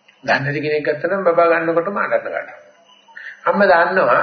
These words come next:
නිින්ද ගිය බබා වැලමඳුල වගේ බබා අරන් ගිහිල්ලා ඇඳේ දිනවා බබා එහෙම දොයනවා. අම්මම කියන්නේ බුද්ධි කරවන්න කතාවක් නෙවෙයි. මං කියන්නේ මේ සමාධියේ ගත්ත සතිය, පරියන්කේ ගත්ත සතිය එහෙම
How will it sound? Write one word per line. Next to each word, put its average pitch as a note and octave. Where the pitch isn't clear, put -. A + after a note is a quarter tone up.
නිින්ද F3
ගිය D#3+
බබා D3+
වැලමඳුල D#3
වගේ G#2+
බබා C#3+
අරන් B2
ගිහිල්ලා C#3+
ඇඳේ E3
දිනවා C#3+
බබා F2+
එහෙම D#3
දොයනවා. A2+
අම්මම B2
කියන්නේ C#3+
බුද්ධි C3+
කරවන්න C#3
කතාවක් A2
නෙවෙයි. B2+
මං B2+
කියන්නේ B2+
මේ B2+
සමාධියේ C#3
ගත්ත A#2
සතිය, B2
පරියන්කේ C3+
ගත්ත C3+
සතිය A2
එහෙම D#3+